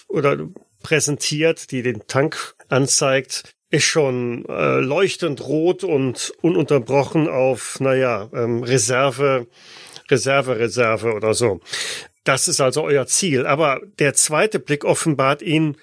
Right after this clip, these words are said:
ähm, es ging ja gerade ein gutes Stück den Hang abwärts, aber das geht jetzt noch mal steiler runter.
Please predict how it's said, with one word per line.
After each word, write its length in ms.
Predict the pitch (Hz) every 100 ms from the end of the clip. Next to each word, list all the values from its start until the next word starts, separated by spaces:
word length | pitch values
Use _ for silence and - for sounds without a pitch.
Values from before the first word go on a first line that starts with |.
| _ _ -
ähm, 720 | 147 147 143 139 139 147 311 - -
es 180 | 147 -
ging 200 | 170 160
ja 140 | 160
gerade 400 | 143 131 135 156
ein 100 | 180
gutes 240 | 139 170 156
Stück 200 | - 165
den 200 | 160 117
Hang 200 | 151 190
abwärts, 500 | 196 170 - 117 101
aber 540 | - 151 143 147 139 - 151
das 280 | 139 127 -
geht 300 | 156 160 139
jetzt 280 | 127 - 135
noch 200 | 117 -
mal 180 | 165 160
steiler 520 | - 165 180 160 120
runter. 500 | 104 104 - 104